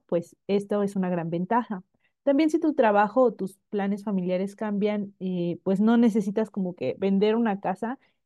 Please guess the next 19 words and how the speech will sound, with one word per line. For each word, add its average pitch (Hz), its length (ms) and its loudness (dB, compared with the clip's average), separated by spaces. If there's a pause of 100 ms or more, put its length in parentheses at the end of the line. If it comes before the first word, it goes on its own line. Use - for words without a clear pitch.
(160)
que 226 100 4
muchas 208 340 2
veces 214 260 -2
justamente 202 520 -2
por, 175 380 -4 (140)
por 202 140 -2
circunstancias 190 720 -2
así, 208 180 -2
pues, 202 160 -10
tienes 202 220 -2
que 208 100 -4
vender 180 400 -4
tu 202 140 -4
casa 196 380 0
e 240 40 4 (380)
incluso 185 420 0
malbaratarla 190 840 2
para 160 300 -6
tener 170 400 -4